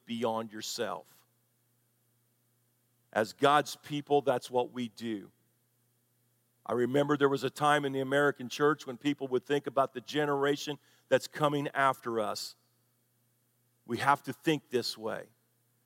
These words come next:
And if you're somebody that's not living in peace with your spouse, let alone the people around you, but at least with your spouse, you need to pursue peace.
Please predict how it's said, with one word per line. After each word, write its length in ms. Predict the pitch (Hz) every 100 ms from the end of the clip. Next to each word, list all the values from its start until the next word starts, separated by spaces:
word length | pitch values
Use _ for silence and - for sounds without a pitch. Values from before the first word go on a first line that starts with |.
| _ _ _ _ -
And 120 | 120
if 100 | 123
you're 120 | 135
somebody 560 | 131 156 139 139 131 131
that's 300 | 120 110 -
not 220 | 131 120
living 260 | 127 123 120
in 120 | 110
peace 420 | - 127 123 -
with 200 | 117 113
your 160 | 110 117
spouse, 760 | - - 107 98 90 - - - _ _ _ _
let 160 | 117 123
alone 320 | 120 123 120
the 80 | 113
people 340 | 123 123 110
around 320 | 110 120 117
you, 100 | 110
but 160 | 104 110
at 180 | 117 104
least 360 | 131 131 - _ _ _
with 220 | 107 113 117
your 140 | 131
spouse, 720 | - - 104 101 101 - - _ _ _ _ _ _ _ _ _ _
you 180 | 123 127
need 220 | 123 113
to 80 | -
pursue 500 | - 120 - 123 117
peace. 600 | - 117 104 104 -